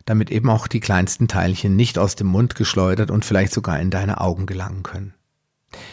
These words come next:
Du bekommst dann noch zusätzlich eine goldbedampfte Atemmaske, die bindet das Quecksilber, die feinsten Stäube, die, äh, jetzt zum Beispiel dort in der Luft sich bilden können und nicht abgesaugt werden, warum auch immer,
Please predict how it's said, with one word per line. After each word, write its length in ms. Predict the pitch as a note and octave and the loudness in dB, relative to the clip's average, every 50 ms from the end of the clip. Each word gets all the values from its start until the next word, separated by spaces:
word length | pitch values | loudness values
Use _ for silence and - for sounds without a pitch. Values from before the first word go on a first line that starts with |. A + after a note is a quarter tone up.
| - - - - | -20 -20 -10 -2
Du 100 | - C#3 | 0 0
bekommst 420 | B2+ C#3 - - C#3+ C#3 B2+ - - | 2 2 2 4 4 4 4 2 2
dann 160 | A#2+ A#2+ B2 | 2 4 4
noch 200 | A#2 G#2 - - | 2 2 -2 -6
zusätzlich 680 | - - - D3 F#3+ G#3+ G3+ F3 C#3 - - A#2 G#2 A#2 | -8 -2 0 2 2 4 4 4 2 2 0 0 0 2
eine 240 | A2 G#2+ G#2+ G#2 | 2 0 0 -2
goldbedampfte 1080 | F#2+ - - G2+ A2 B2+ C3+ - - - G2+ - - F#2+ G#2 C3+ C3 - - - - - | -4 -4 -2 2 2 2 2 0 -2 -6 -6 -4 -2 0 0 0 0 0 -2 -6 -2 0
Atemmaske, 920 | F#2+ B2 C#3+ - A#2+ G#2+ G2 E2 D2+ D2+ - - - - - G#2+ A#2+ C#3+ B2+ - _ _ _ _ _ _ _ _ _ _ _ - | 2 2 2 2 2 0 0 0 -4 -6 -8 -12 -12 -6 -4 -2 -2 -2 -4 -8 _ _ _ _ _ _ _ _ _ _ _ -6
die 180 | G2+ G2 G2+ G2+ | -4 -2 -2 -2
bindet 440 | - - C3+ D#3 F#3+ F#3+ D#3 - | 0 4 6 6 6 6 4 4
das 220 | - A#2+ A2 - - | 2 0 0 0 -6
Quecksilber, 640 | - - - A#2+ B2+ - - - C3 B2+ A#2 A#2 G#2+ | -8 -4 -4 -4 -2 -2 -2 2 2 2 2 2 0
die 120 | A2+ A2 | -2 -2
feinsten 720 | - - - - C#3 C#3 C#3+ D3+ D3 - - - - A#2+ | -4 -4 -4 0 2 4 6 6 4 4 2 -2 -2 0
Stäube, 600 | - - - G#2+ G#2 G2+ G#2 A2 A2 A2 G#2+ G#2+ - - - - - - - - - - - - - | 0 0 0 0 2 2 2 2 2 0 -2 -2 -4 -12 -20 -20 -20 -20 -20 -20 -20 -20 -12 -6 -2
die, 300 | A2+ A2 G#2+ G#2 G2+ G2 | 0 2 2 2 2 0
äh, 180 | - - G#2 | 0 0 0
jetzt 240 | G2+ F#2+ G#2 G2 - | 0 0 -2 -2 -4
zum 120 | - A2+ G2 | -2 -2 0
Beispiel 600 | G2 G2 - - - G2+ F#2+ F#2+ G2+ A#2 B2 - | 0 0 -2 -2 -2 0 0 0 -2 -4 -6 -6
dort 220 | - G#2 G#2 G#2 - | -2 -2 -2 -2 -2
in 160 | - A#2 G#2+ | -4 -4 -2
der 80 | G2+ F#2 | 0 0
Luft 220 | - - - - | -2 -2 -4 -4
sich 180 | A2+ G2 - - | -8 -6 -2 0
bilden 240 | A2+ A#2+ A#2+ B2 | 2 2 4 2
können 200 | A#2 - A2 F#2+ | 2 2 2 2
und 80 | G2+ G#2 | 2 2
nicht 180 | A#2+ A#2 - G2+ | 2 2 2 0
abgesaugt 560 | G2+ - - A2+ G2 G#2 G2+ G2+ G2 - - | -2 -2 -4 -4 -2 0 0 -2 -2 -2 0
werden, 400 | G2+ G2 A2 A#2+ C3 C3 B2+ A#2+ | 0 2 2 2 2 2 0 0
warum 300 | G2 G2 F2+ F2 G2+ G#2 | -2 -2 0 0 0 0
auch 120 | F2 F2 F#2 | -2 -2 0
immer, 260 | F#2 G2+ G#2 G#2 | 0 0 0 0